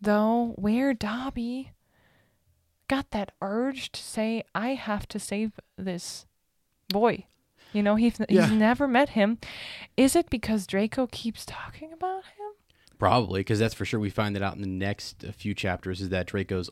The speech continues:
Speaker 2: uh, constantly going on
Speaker 1: Oh my
Speaker 2: about
Speaker 1: goodness,
Speaker 2: Harry
Speaker 1: yes.
Speaker 2: all the time. And, and
Speaker 1: He's
Speaker 2: basically his father's
Speaker 1: obsessed.
Speaker 2: like, "Yeah, I've heard this a hundred times.
Speaker 1: <laughs> Yeah.
Speaker 2: You know, okay, enough's enough." And so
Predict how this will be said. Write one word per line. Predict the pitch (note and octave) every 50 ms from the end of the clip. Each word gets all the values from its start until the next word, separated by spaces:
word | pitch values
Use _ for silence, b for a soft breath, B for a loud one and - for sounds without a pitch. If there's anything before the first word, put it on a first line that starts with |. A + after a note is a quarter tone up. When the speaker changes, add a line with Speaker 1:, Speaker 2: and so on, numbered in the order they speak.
| - -
Speaker 2:
uh, | -
constantly | - - - G2+ G2+ G2+ - - G2+ G2 F#2+
going | F#2 F#2+ F#2 F2+ F#2
on | F2+ F2+ F2+ F2+ F2 F2 F2 - b b b b b -
Speaker 1:
Oh |
my | - -
Speaker 2:
about | - F2+ F2+ E2+ -
Speaker 1:
goodness, | G4+ D#4 C4 A3+ A3+
Speaker 2:
Harry | - - -
Speaker 1:
yes. | - - G3+ F3 - F#3 - - - - -
Speaker 2:
all | - G2+ G#2+ A#2+ B2
the | A2+ -
time. | - G2+ F#2 F2 F2 F2+
And, | F#2+ G2+ G2+ G#2+
and | C#2+ F2 G2+ G2
Speaker 1:
He's | -
Speaker 2:
basically | G2 G2+ - - G2
his | G2+ -
father's | - - G#2+ G2+ G#2 G2+ G2+ F#2+ F2+ F#2
Speaker 1:
obsessed. | F#2 F#2
Speaker 2:
like, | F#2 - - -
"Yeah, | G#2+ - - - -
I've | - G2+ F#2+
heard | G#2 B2 B2
this | A2 G#2 F#2+ -
a | G2+
hundred | A2+ A2 G#2 F#2 -
times. | - A2+ G#2 F#2+ - A3
Speaker 1:
<laughs> | -
Yeah. | - - - B B B B B B B B
Speaker 2:
You | - G2+ G#2
know, | G2 F#2 F2 F2+ -
okay, | G#2 - - G#2+ F#2+
enough's | F2+ G2+ G2 - - -
enough." | G#2 B2 A#2 G2+ G2+ -
And | G2+ G2
so | - A#2 G#2 G2